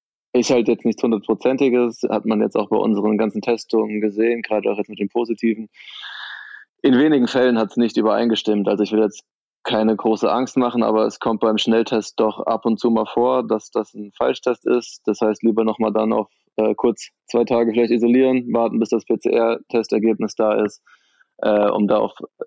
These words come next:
die sichere Seite zu gehen. Ähm, aber letztendlich ist vielleicht schon mal, äh, ja, zu einer großen Wahrscheinlichkeit, ähm, ein gewisses Stück mehr Sicherheit,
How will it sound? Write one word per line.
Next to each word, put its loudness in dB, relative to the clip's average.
die 2
sichere 0
Seite 0
zu 0
gehen. 2
Ähm, 0
aber 2
letztendlich 2
ist -10
vielleicht 2
schon 0
mal, 0
äh, 0
ja, -2
zu -2
einer 4
großen 0
Wahrscheinlichkeit, 0
ähm, -2
ein 2
gewisses 0
Stück -4
mehr 2
Sicherheit, 0